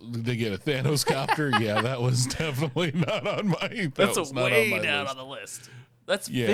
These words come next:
Speaker 2: fifty places, a hundred places down
Speaker 1: It's,
Speaker 2: from Moon Knight.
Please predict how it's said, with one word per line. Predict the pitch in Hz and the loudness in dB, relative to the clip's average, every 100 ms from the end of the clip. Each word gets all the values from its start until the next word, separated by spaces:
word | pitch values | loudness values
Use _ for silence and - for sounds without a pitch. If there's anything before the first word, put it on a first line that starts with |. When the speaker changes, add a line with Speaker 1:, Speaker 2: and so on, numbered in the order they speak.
| 262 | 2
Speaker 2:
fifty | 90 214 | -2 -8
places, | 185 196 180 - 160 143 147 | -6 -4 -2 -4 -6 -8 -6
a | 139 | -6
hundred | 147 196 214 196 170 | -4 -4 -6 -10 -6
places | 170 160 156 143 | -2 -2 -4 -6
down | 139 123 110 107 | -4 -2 -2 -4
Speaker 1:
It's, | - | -4
Speaker 2:
from | 135 113 113 | -4 -4 -6
Moon | 113 107 | -10 -10
Knight. | 98 87 | -10 -12